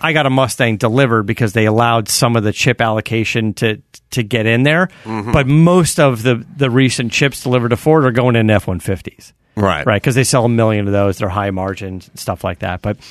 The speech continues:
Speaker 1: uh, let me tell you guys about Geico real quick. Do you own your home or rent your home? Well,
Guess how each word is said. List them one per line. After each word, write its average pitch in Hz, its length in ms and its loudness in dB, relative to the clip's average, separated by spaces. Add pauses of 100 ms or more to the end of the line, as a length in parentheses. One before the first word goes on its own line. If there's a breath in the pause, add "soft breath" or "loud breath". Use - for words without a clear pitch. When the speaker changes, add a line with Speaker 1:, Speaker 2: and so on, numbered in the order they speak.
(400 loud breath)
Speaker 1:
uh, 110 180 0
let 139 120 2
me 160 60 0
tell 160 120 2
you 131 80 -2
guys 123 140 0
about 110 200 0
Geico 117 460 0
real 104 180 2
quick. 131 380 -2 (140)
Do 131 80 0
you 139 100 2
own 185 180 4
your 190 120 4
home 196 440 0
or 123 140 0
rent 165 220 0
your 156 100 -2
home? 175 340 -2
Well, - 240 -6